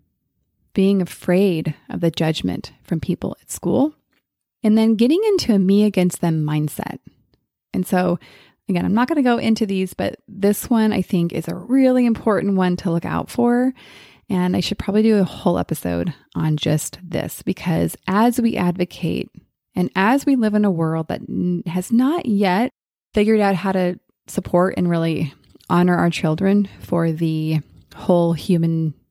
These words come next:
beings who are equally valuable as anybody else, it's easy to kind of get into a me against them, like,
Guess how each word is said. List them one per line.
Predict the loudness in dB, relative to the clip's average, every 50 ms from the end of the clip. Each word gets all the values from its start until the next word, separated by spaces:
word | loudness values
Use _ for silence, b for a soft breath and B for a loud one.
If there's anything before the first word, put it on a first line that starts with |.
| _ _ -4
beings | -2 -2 0 2 2 2 4 2 2 0 -4 -8
who | -2 -2 0
are | 0 0
equally | 0 -2 -4 -2 -2 0 0 0
valuable | -2 -2 -4 -4 -2 -4 -2 0 0 0
as | 0 -2
anybody | -2 -2 -2 -2 -2 -2 -4 -2
else, | 0 0 0 -2 -4 -12 -16 B B B B B B B B B B B B _ _ _ _ _ -4 -4
it's | -4 -2 2
easy | 0 0 0 2
to | 0 0 0
kind | 2 0 2 2
of | 2 2
get | 2 2 2
into | 2 0 0 -2 0 0 0 0
a | 0 -2 -2
me | 0 0 0 0
against | 0 0 -2 -2 -2 -2 -4
them, | -2 -2 0 -2 -2 -4
like, | -4 -6 -6 -8